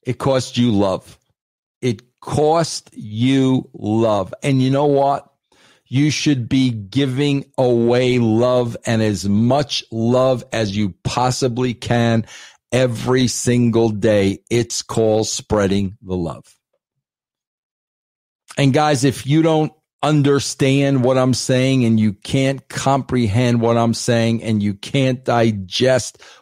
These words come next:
what I'm saying, I'm telling you, that's a good indication that God is nowhere near your life.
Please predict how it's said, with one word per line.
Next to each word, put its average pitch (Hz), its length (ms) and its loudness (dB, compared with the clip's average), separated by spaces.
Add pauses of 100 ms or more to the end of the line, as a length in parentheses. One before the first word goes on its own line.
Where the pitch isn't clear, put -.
what 123 200 2
I'm 117 200 2
saying, 120 680 0
I'm 113 220 0
telling 147 500 0
you, 113 400 2 (560)
that's 127 220 0
a 123 60 0
good 120 200 0
indication 120 640 0
that 107 220 0
God 113 260 0
is 104 220 0
nowhere 113 920 2
near 107 440 2
your 104 400 0
life. 131 440 -2